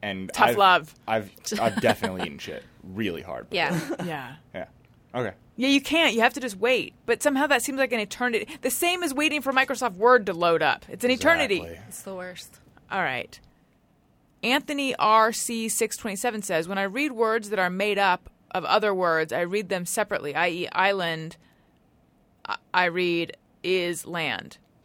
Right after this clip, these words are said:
Speaker 2: Sometimes I do that, but not with island.
Speaker 3: No, I've done it.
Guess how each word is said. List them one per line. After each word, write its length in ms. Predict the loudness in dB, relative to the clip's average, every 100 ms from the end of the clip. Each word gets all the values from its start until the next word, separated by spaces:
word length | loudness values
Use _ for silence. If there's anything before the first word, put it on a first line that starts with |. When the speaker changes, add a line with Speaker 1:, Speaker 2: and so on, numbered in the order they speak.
| _
Speaker 2:
Sometimes 500 | -2 0 2 0 4
I 100 | 2
do 140 | 2 2
that, 180 | 2
but 120 | 2 0
not 200 | 2 2
with 120 | 0
island. 500 | 0 0 -2 -8 -16 _ _ _ _ _ _ _ -20 _ _ -8
Speaker 3:
No, 240 | 2 2
I've 280 | 4 4 4
done 180 | 0 0
it. 200 | -2 -6